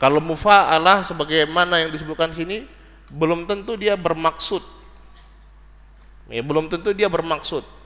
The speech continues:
tetapi terjadi begitu saja. Itu pun dilarang. Ya, itu pun dilarang. Ya. Rasulullah sallallahu alaihi wasallam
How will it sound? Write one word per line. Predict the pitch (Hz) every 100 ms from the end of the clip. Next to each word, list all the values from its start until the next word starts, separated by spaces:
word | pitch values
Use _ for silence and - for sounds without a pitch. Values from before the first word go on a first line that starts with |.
| -
tetapi | 113 151 - 196
terjadi | 170 160 160 175
begitu | 160 156 156
saja. | 143 127 113 - - - - - - - - - - - - - - - - - - - - - - - - -
Itu | 156 165 180
pun | 240 240
dilarang. | 185 156 160 156 120 85 - - - - - - - - - - -
Ya, | - 98
itu | 131 147
pun | 175 190
dilarang. | 160 151 147 135 - - - - - - - - - - - - - - - - - - - - - -
Ya. | 127 120 95 - - - - - - - - - - - - - - - - - - - - - - - - -
Rasulullah | - 135 202 196 190 208 190
sallallahu | 185 180 180 202 180
alaihi | 165
wasallam | 190 185 190